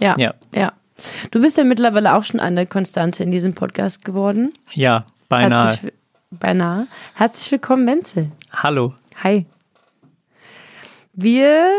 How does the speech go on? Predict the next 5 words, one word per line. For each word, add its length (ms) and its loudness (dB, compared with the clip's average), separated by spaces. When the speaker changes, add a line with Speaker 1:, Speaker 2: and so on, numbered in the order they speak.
Speaker 1:
sitzen 360 0
hier 380 4
wieder 380 2
am 800 2
Hört-Hört-Tisch, 1300 2